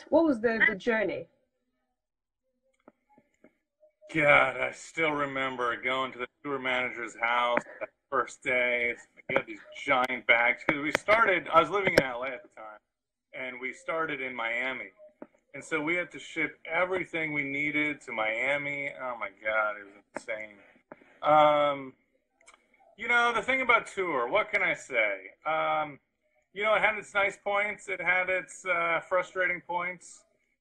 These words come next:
Speaker 2: Um, yeah, some of the events were busier than others, you know, that's for sure. Um, I think, uh, you know, sometimes I toy with the idea of doing it again.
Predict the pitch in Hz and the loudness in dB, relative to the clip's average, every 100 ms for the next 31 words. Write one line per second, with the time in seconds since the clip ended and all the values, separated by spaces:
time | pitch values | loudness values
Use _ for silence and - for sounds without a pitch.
0 | _ _ - 151 147 147 147 139 131 - | _ _ -8 -4 0 0 -2 -6 -12 -18
1 | _ _ _ _ _ _ _ _ _ 605 | _ _ _ _ _ _ _ _ _ _
2 | 622 640 _ _ _ _ _ _ _ - | _ _ _ _ _ _ _ _ _ -8
3 | 170 180 185 - 185 180 185 185 196 180 | -2 -2 -2 -2 0 2 4 4 4 0
4 | 156 180 175 180 151 170 156 160 156 151 | -2 -2 -4 -6 -4 -6 -2 -2 2 4
5 | 151 160 175 - - 143 143 143 139 - | 4 2 -6 -12 -8 -2 -2 2 0 0
6 | 151 - 139 139 151 _ _ _ _ _ | -8 -4 0 0 -2 _ _ _ _ _
7 | _ - 170 180 190 240 247 294 285 277 | _ 0 4 6 4 -2 0 4 4 4
8 | - - 220 220 220 240 262 226 269 262 | -2 2 6 6 4 0 -4 -2 -4 -4
9 | 262 262 233 190 - 202 208 196 185 185 | -4 -4 -4 -6 -4 0 2 0 -2 -4
10 | 156 151 170 156 139 151 165 139 - 120 | -4 -6 -6 -6 -8 -6 -4 -6 -6 -8
11 | 131 | -8